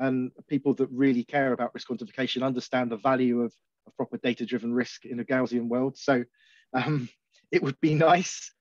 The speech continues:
if we had capabilities to, to, to, to that. Um, and I think then,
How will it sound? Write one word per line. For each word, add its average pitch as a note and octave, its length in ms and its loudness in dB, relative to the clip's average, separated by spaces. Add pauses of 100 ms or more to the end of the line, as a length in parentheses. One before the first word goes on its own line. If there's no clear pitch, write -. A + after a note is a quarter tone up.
(320)
if C3+ 140 0
we C#3 100 6
had C3+ 300 0
capabilities B2+ 920 0
to, B2 200 2
to, A#2+ 260 -4
to, A#2+ 100 -6 (200)
to B2 60 0
that. D3+ 180 2 (340)
Um, F3+ 380 4 (100)
and F#3 100 6
I F#3 80 6
think C4 220 2
then, G3 320 4